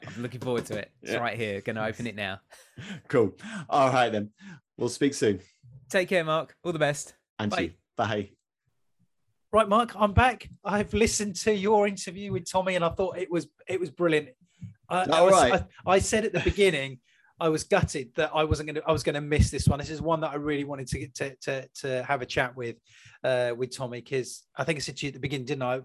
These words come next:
Speaker 3: I think we've, w-, all the three of us have actually got quite a lot in common.
Speaker 2: Yeah.
Speaker 3: Um, and I think I could have asked so many questions that, you know, and, um, uh, probably <laughs> been, would have become just me asking him loads of questions as
Speaker 2: Well,
Speaker 3: per
Speaker 2: yeah.
Speaker 3: usual. No, uh, th-, that was,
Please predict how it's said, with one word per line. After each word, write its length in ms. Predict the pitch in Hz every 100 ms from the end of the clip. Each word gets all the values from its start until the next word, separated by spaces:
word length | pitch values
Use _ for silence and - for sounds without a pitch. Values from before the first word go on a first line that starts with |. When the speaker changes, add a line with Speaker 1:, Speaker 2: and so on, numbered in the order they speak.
| 131
Speaker 3:
I 80 | 139
think 240 | - 160
we've, 180 | 165 -
w-, 260 | 160 151 165
all 140 | 180
the 100 | 160 147
three 280 | - 240
of 80 | 247
us 120 | 127
have 100 | 131
actually 400 | 123 131 - -
got 100 | 143 -
quite 200 | 147 -
a 40 |
lot 120 | 131
in 100 | 123
common. 360 | 123 160 127 110
Speaker 2:
Yeah. 400 | 131 131 120 101 - 143
Speaker 3:
Um, 260 | 143 139
and 120 | 160 151
I 40 |
think 160 | 185 156
I 60 |
could 140 | 143 143
have 100 | 135
asked 280 | 139 135 - -
so 400 | - 180 156 147
many 160 | 135
questions 680 | 127 139 127 - 123 120 113
that, 180 | 135 123 -
you 100 | 156
know, 240 | 123 120
and, 300 | 120 120 120 135
um, 400 | 123 120 117 117 - -
uh, 120 | 135
probably 220 | - 160
<laughs> 100 | 143
been, 240 | 160 160 - - -
would 100 | 185
have 40 | 165
become 260 | 165 185 165
just 160 | - - -
me 280 | 165 196 185
asking 320 | 175 175 170
him 100 | 170
loads 220 | 170 175 165
of 60 |
questions 420 | 196 196 - 127 151
as 180 | 160
Speaker 2:
Well, 200 | 139 131
Speaker 3:
per 60 | 120
Speaker 2:
yeah. 100 | 127
Speaker 3:
usual. 240 | 107 160 165 - -
No, 160 | - -
uh, 240 | 202 208 208 -
th-, 120 | 208
that 160 | 214
was, 120 | 190